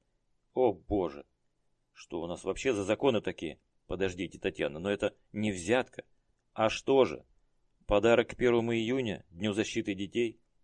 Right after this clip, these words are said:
так сказать, в денежном эквиваленте. Но ведь, э, Мельников действительно ваш знакомый. Вы можете хотя бы поговорить с ним, чтобы он отпустил нашего Женю, м, пусть и под подписку?»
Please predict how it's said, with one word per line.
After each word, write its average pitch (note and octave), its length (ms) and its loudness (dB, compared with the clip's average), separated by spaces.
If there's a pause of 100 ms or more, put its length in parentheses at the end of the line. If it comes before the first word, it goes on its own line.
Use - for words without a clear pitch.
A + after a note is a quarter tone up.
(380)
так F2+ 180 0
сказать, F2 280 -2
в E2+ 80 -10
денежном F#2+ 460 -2
эквиваленте. F#2+ 580 2 (640)
Но G#2+ 180 -2
ведь, G#2 280 -6
э, A#2+ 180 -4
Мельников A2+ 640 -4
действительно A#2 420 -6
ваш A#2 140 2
знакомый. G#2+ 560 -2 (500)
Вы G#2+ 520 -2
можете C#3+ 520 -2
хотя C3+ 220 -2
бы C#3+ 100 -2
поговорить D3 600 2
с - 60 -14
ним, E2+ 140 -8
чтобы G2+ 220 -6
он G2+ 100 0
отпустил G#2+ 500 -2
нашего F#2+ 380 -4
Женю, F2+ 400 -2 (260)
м, B2 200 -12
пусть - 280 -6
и C3 40 -2
под A2 220 -4
подписку?» G2 760 -6